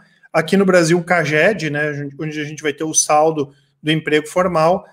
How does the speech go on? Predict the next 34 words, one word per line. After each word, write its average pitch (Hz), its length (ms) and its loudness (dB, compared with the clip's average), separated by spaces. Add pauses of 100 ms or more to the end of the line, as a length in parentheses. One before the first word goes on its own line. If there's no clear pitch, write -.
(300)
e 208 80 -2
também 190 420 0
indicadores 170 640 -2
de 160 80 -4
inflação, 165 560 -2
inclui-, 160 440 -6
incluindo 156 640 -4 (300)
o 156 120 2
I 175 80 0
P 170 180 2
C 170 200 2
A 165 140 4
quinze 156 440 -6
aí, 147 180 0
que 151 160 -12
é 165 40 -6
um 165 80 -4
indicador 160 420 -4
importante 160 720 -4 (320)
pra 156 120 2
definição 160 640 -2
dos 160 200 -4
juros 147 400 -4
aqui 143 520 -2 (420)
no 151 140 0
Brasil, 131 500 0 (100)
tá? 131 180 0
Em 170 40 -2
relação 214 420 0
ao 208 160 4
mercado, 185 560 2
pessoal, 165 380 -6
nós 170 260 -6
seguimos, 170 800 -8